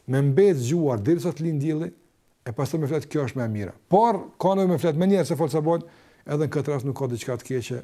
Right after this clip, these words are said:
Allahu din më së miri. Të përket namazit të yatsis, namazi i yatsis, do më thonë, dietar islam nuk janë të një mendimi rreth kohës së namazit të yatsis. Por disa mendojnë se koha e yatsis është derisa të hin sabahi,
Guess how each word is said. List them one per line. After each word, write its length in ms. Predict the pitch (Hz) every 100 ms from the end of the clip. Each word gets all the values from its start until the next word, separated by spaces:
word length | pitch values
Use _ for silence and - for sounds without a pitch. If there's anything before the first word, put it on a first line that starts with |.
| - 120
Allahu 320 | 113 120 113
din 100 | 110
më 100 | 104
së 100 | 95
miri. 180 | 107 - _ - - _ _
Të 100 | 135
përket 420 | 139 190 185 - 151
namazit 440 | 151 156 165 143
të 100 | 147
yatsis, 400 | 135 - 202 202 - _ _ _ _ _ _ _ _ _ _ _ - - _
namazi 320 | 127 170 151
i 20 | 143
yatsis, 400 | - 156 135 - - -
do 100 | 123
më 120 | 127
thonë, 400 | 127 135 139 - _ _ _ _
dietar 340 | 131 123 165 160
islam 360 | 139 151 147 143 - - - - _ -
nuk 240 | 147 165
janë 240 | 170 160 127
të 120 | 156 139
një 220 | 151 156
mendimi 520 | 143 131 156 131 117
rreth 200 | 123 113 -
kohës 300 | 147 147 135
së 60 |
namazit 360 | 123 131 120 110
të 100 | 123
yatsis. 380 | 98 - 92 - _ _ _ _ _ _ _ _ _ _
Por 240 | 143 151 147 - _
disa 320 | - 135 151 147
mendojnë 360 | 139 131 147
se 100 | 135 -
koha 240 | 151 143
e 40 |
yatsis 320 | 131 - 143 -
është 140 | 117 101
derisa 300 | 156 143 147
të 120 | 151
hin 60 |
sabahi, 380 | 143 147 160 160